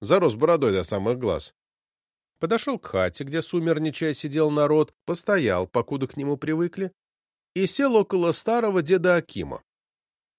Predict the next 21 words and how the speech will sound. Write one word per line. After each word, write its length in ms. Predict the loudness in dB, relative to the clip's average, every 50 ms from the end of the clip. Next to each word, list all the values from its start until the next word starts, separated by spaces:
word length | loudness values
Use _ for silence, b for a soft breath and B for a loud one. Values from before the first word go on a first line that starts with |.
| _ _ _ _ _ -4
Думал, 320 | 2 4 4 6 6 6
должно 360 | 6 6 4 4 4 2 2
быть, 140 | 2 2 0
что 160 | 0 0 0
ему 160 | 2 2 2 4
дадут 320 | 4 2 2 2 -4 -4
покурить, 400 | -6 -6 0 0 0 0 0 -2
но 120 | 0 0
ему 180 | 0 2 0 0
не 160 | -2 -2 -4
дали. 280 | -6 -6 -10 -10 -10 -12 _ _ _ _ _ _ _ _ _ _ _ _ _ _ _ _ _
Он 200 | 2 2 2 4
ногу 280 | 6 6 6 6 6 4
на 200 | 4 6 4 4
ногу 240 | 4 2 2 2 2
закинул 560 | 2 2 0 0 0 0 2 2 4 4 4
и 60 | 2
деду 300 | 2 2 0 2 2 0
секретно 520 | 0 0 -2 0 2 2 2 2 2 0 0
на 220 | 2 2 2 2
ухо: 320 | 2 0 -4 -8 -14 -16